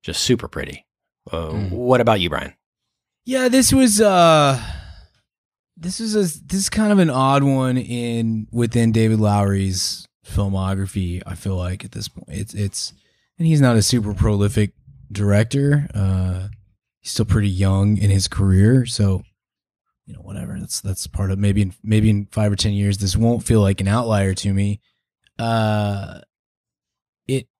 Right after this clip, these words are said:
Speaker 2: kind of felt like it was made with about eighty percent effort, if I'm being honest. I think that the, I think the aesthetic is kinda cool. I,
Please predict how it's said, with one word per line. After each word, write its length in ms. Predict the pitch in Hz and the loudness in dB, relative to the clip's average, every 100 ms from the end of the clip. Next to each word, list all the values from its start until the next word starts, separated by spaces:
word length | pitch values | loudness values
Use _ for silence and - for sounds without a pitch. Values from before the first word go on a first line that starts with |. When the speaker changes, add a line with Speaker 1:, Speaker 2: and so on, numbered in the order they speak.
| _ _ _ - | _ _ _ -4
Speaker 2:
kind 220 | 175 220 | 0 2
of 80 | 226 | 2
felt 200 | 160 156 | 4 4
like 240 | 156 147 135 | 4 4 4
it 80 | |
was 200 | 127 113 | 2 2
made 420 | 110 117 113 110 95 _ _ _ _ _ _ 113 | 2 2 2 0 -4 _ _ _ _ _ _ -4
with 280 | 107 104 | 0 0
about 280 | 98 104 104 | 2 2 2
eighty 220 | 101 104 | 0 -2
percent 400 | 98 101 98 95 | -2 -2 -2 -4
effort, 480 | 87 87 - 85 - - | -4 -8 -8 -10 -10 -12
if 140 | - | -4
I'm 160 | 95 90 | -4 -2
being 280 | 90 87 | -4 -4
honest. 380 | 76 87 101 95 | -6 -8 -8 -6
I 60 | 104 | -6
think 240 | - 113 | -4 -4
that 140 | 117 110 | -4 -2
the, 280 | 104 92 85 _ _ _ _ _ _ _ - | -2 -2 -8 _ _ _ _ _ _ _ -10
I 40 | |
think 200 | 131 202 | -4 -4
the 360 | 220 220 208 190 | -2 -2 -2 -2
aesthetic 480 | 143 - 139 139 143 | -4 0 2 2 0
is 120 | 143 | -2
kinda 220 | - 143 127 | -2 -2 0
cool. 220 | 147 139 | -2 0
I, 200 | 131 | 2